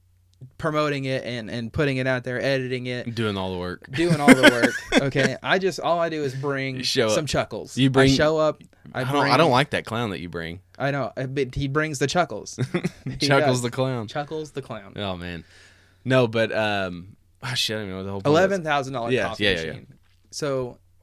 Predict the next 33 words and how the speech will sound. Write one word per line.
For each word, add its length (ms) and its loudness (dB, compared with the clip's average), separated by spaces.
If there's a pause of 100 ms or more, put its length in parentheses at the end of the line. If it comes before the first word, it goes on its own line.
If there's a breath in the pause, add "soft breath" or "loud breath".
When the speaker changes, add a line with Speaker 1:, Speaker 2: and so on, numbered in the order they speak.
(140)
Speaker 1:
it's 120 -6
just 120 -2
Speaker 2:
No, 60 -2
Speaker 1:
a 20 -2
huge 160 -2
flex. 260 -6
Speaker 2:
I 80 -2
don't 180 0
want 160 -6
it. 60 -16
If 120 0
someone's 220 6
gonna 140 6
give 160 8
it 80 4
to 120 6
me 80 6
for 160 2
free 440 0 (220 loud breath)
and 120 -2
I've 100 2
got 120 6
a 60 4
house 360 6
for 260 0
it, 140 -2 (380)
eh, 240 -2 (140)
sure. 360 -6 (220 soft breath)
Speaker 1:
But 100 -8
I 20 -6
Speaker 2:
But, 140 6
Speaker 1:
just, 120 -4
I, 140 0